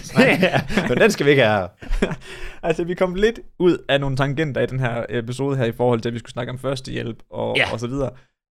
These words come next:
Speaker 2: Øhm,
Speaker 1: Men det er også godt at vide, hvordan man scorer.
Speaker 2: Ja.
Speaker 1: Det er
Speaker 2: Og jeg
Speaker 1: vigtigt.
Speaker 2: Ja, ja, jeg, jeg, jeg, og jeg er nødt til at vide, Mads, fordi at, øh, jeg har selvfølgelig forberedt, at vi skal gå endnu mere ud af en tangent.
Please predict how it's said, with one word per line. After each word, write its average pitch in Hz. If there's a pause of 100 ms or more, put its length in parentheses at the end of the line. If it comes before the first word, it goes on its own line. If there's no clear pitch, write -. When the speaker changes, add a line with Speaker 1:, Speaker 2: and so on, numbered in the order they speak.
(100)
Speaker 2:
Øhm, 123 (400)
Speaker 1:
Men 107
det -
er 160
også 170
godt 202
at 156
vide, 147
hvordan 131
man 123
scorer. 131 (320)
Speaker 2:
Ja. 185 (460)
Speaker 1:
Det 190
er 165
Speaker 2:
Og 127
jeg 190
Speaker 1:
vigtigt. 135 (840)
Speaker 2:
Ja, 156
ja, 165
jeg, 180
jeg, 160
jeg, 160
og 156
jeg 170
er 175
nødt 196
til -
at 160
vide, 190
Mads, 135 (240)
fordi 139
at, 120
øh, 117 (1040)
jeg 156
har 156
selvfølgelig 143
forberedt, 131
at 110
vi 107
skal 110
gå 120
endnu 165
mere 120
ud 120
af 120
en 110
tangent. 107